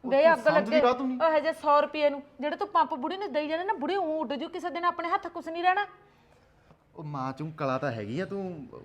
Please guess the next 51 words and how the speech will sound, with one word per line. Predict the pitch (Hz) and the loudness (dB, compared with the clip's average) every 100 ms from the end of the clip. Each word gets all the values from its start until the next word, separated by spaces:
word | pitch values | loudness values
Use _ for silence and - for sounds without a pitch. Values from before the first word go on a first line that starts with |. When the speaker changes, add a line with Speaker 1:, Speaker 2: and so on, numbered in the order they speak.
| - | -10
Speaker 1:
ਕਦਰ | 165 170 | -4 -4
ਕਰਿਆ | 170 113 | -4 -6
ਕਰ | 98 139 | -6 -6
ਮਾੜੀ | 175 175 | -6 -6
ਜਿਹੀ | 190 | -6
ਮਾਂ | 170 | -6
ਦੀ। | 135 131 - - | -6 -10 -14 -16
Speaker 2:
ਨਾ | |
ਕਾਹਦੀ | 392 349 320 | -6 -2 -2
ਕਲਾ | 359 349 330 | -2 -2 -2
ਗਈ | 294 | -2
ਉਹਦੇ | 302 320 | -8 -10
ਵਿੱਚ? | 339 349 | -8 0
ਆਹ | 262 262 392 | 6 8 8
ਕਲਾ | 427 415 | 6 6
ਗਈ | 349 302 - - | 6 0 -10 -2
ਵੀ | 311 | 0
ਹਾਂ, | 277 294 302 294 - - | 4 6 6 4 -2 -2
ਹੋਰਾਂ | 320 370 | 6 6
ਜਨਾਨੀਆਂ | 427 370 330 320 | 6 6 2 2
ਵਾਂਗੂ | 311 285 | -2 0
ਗਾਣੇ | 247 294 302 | 2 2 2
ਸੁ-, | 302 247 | -4 -2
ਗਾਉਣ | 294 285 | 0 4
ਲੱਗ | 285 | 2
ਜੇ, | 233 254 | 2 -4
ਵੀ | 277 | -4
ਘਰ | 294 381 | 4 4
ਦੇ | 269 302 | 4 -2
ਜਵਾਕਾਂ | 285 285 311 | 0 0 0
ਦਾ | 285 | -4
ਕੋਈ | 285 | -2
ਹਾਲ | 262 254 254 | 2 4 4
ਨਾ | |
ਪੁੱਛੇ, | 254 277 - 285 - - | 0 -4 -4 -4 -4 -4
ਨਾ | 285 320 | 4 4
ਡੰਗਰਾਂ | 285 254 277 | 4 4 4
ਦਾ | 269 | 6
ਹਾਲ | 277 277 277 | 8 8 8
ਦੇਖਣਾ, | 277 277 285 | 2 2 -2
ਵੀ | 277 | -2
ਕੋਈ | 277 285 | -4 0
ਮੱਝ | 269 262 330 | 2 2 0
ਨਮਾਈ | 330 320 349 254 | -2 2 2 4
ਆ | 269 | 2
ਜਾਂ | 269 330 | 4 2
ਗੋਹਾ | 262 269 262 | 4 4 4
ਚੱਕਿਆ | 262 - 277 | 0 -2 0
ਜਾਂ | 294 | 0
ਗੋਹਾ | 262 285 277 | 2 4 4
ਪੱਥਿਆ। | 277 277 277 | 0 -4 -4